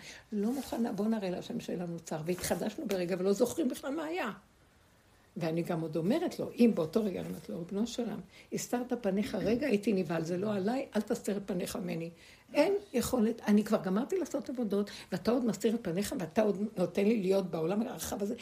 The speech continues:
שברגע יטרפו אותי, אני יונה עובדת, אין לה יכולה כלום. זהו. רוע יתרוע הארץ.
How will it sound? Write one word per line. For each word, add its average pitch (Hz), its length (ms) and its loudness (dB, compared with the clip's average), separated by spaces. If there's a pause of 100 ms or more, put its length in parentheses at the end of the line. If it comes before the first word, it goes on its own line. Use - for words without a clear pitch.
(120)
שברגע 214 500 4
יטרפו 208 500 2
אותי, 330 180 4 (300)
אני 214 180 8
יונה 233 320 4
עובדת, 233 500 0
אין 214 100 4
לה 208 100 2
יכולה - 260 -4
כלום. 180 280 -8 (760)
זהו. 160 220 0 (1700)
רוע 240 320 2
יתרוע 190 400 -2
הארץ. 160 500 -4